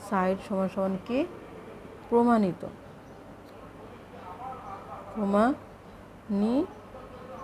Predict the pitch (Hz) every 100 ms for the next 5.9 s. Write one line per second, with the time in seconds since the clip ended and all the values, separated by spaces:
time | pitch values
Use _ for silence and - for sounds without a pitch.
0 | 202 175 185 214 233 233 247 220 208 175
1 | 170 165 117 - - - - - - -
2 | - - - - - - - - - -
3 | - - - - 214 - 190 214 226 233
4 | 233 233 226 220 240 240 254 240 202 196
5 | 208 - - 196 196 190 - 196